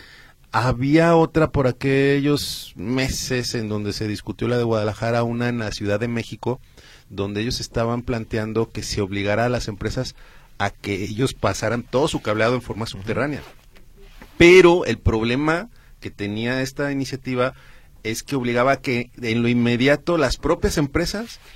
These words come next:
Speaker 1: hicieran los gastos, la inversión, para poder
Speaker 2: La obra,
Speaker 1: hacer los
Speaker 2: ajá.
Speaker 1: ductos subterráneos y cambiar todo este proceso. Y esto implicaba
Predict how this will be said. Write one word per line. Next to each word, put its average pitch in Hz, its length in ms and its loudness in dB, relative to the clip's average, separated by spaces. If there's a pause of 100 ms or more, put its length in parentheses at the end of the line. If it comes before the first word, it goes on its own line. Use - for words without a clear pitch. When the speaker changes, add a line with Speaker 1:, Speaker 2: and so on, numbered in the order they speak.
(140)
Speaker 1:
hicieran 135 500 0
los 120 260 0
gastos, 156 420 0
la 151 80 -2
inversión, 165 480 -4 (300)
para 107 240 2
poder 110 300 2
Speaker 2:
La 127 80 4
obra, 131 60 0
Speaker 1:
hacer 131 140 0
los 123 140 4
Speaker 2:
ajá. 120 80 -2
Speaker 1:
ductos 127 300 -2
subterráneos 151 720 0
y 120 60 -6
cambiar 104 440 2
todo 104 200 0
este 101 160 -6
proceso. 104 380 -8
Y 127 220 2
esto 160 220 0
implicaba 180 640 -4